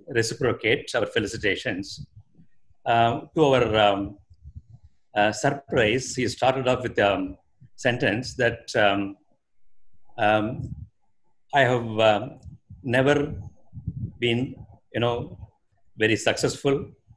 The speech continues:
and I had not, um, contributed anything to, um, you know, the, to medicine as well as, uh, to the society. But it was not just, uh,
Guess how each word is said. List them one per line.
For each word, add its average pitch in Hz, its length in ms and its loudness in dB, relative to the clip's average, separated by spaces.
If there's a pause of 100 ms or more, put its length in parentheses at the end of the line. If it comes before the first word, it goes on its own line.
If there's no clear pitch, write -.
(280)
and 117 200 0
I 120 80 2
had 113 220 2
not, 123 420 0
um, 98 480 2 (300)
contributed 127 680 0 (220)
anything 117 440 0
to, 101 420 -2 (420)
um, 101 400 0
you 123 80 -6
know, 113 240 -2
the, 101 680 -2 (580)
to 120 80 0
medicine 139 640 0
as 110 180 0
well 104 140 0
as, 107 260 -2
uh, 117 120 -2
to 147 100 -4
the 139 100 -4
society. 101 600 -6 (680)
But 151 120 -2
it 143 80 -4
was 135 180 2
not 147 240 2
just, 147 320 -2
uh, 131 220 0